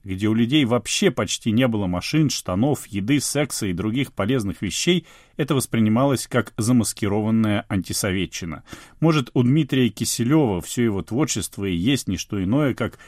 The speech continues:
замаскированная антипутинщина. Киселевы долго живут, на примере Зорина. Может, он еще откроет нам тайну.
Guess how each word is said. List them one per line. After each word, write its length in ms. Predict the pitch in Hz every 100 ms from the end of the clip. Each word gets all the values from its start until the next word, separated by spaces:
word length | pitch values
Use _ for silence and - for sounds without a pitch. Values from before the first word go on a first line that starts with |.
| - -
замаскированная 1000 | 110 135 123 - 117 127 131 139 135 127
антипутинщина. 1120 | 120 117 - 135 - 185 - 120 - 82 73 - - - _
Киселевы 560 | - - 147 180 160 151
долго 480 | 120 117 139 87 82
живут, 380 | 73 82 76 - -
на 120 | 120
примере 340 | 160 117 85
Зорина. 480 | 82 110 80 65 60 - - -
Может, 260 | 156 151 123
он 80 |
еще 420 | 123 101 - 117 -
откроет 640 | 107 - 92 90 98 -
нам 320 | 82 76 76 - _
тайну. 460 | - 82 71 65 78